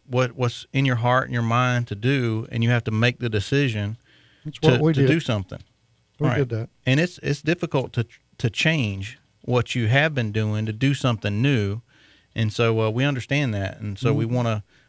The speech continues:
Speaker 1: all the information is good, but you gotta take the step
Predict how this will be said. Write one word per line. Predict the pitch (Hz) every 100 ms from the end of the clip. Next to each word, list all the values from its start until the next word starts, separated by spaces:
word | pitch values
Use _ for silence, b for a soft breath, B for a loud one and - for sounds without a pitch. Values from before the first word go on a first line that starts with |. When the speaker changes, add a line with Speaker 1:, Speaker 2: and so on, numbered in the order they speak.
| _
Speaker 1:
all | - 123 139
the | 123
information | 139 135 110 120 156 151 127
is | 104 104
good, | 127 139 104 107 120 -
but | 120 110
you | -
gotta | 123 107
take | 123 120
the | -
step | - 120 101 -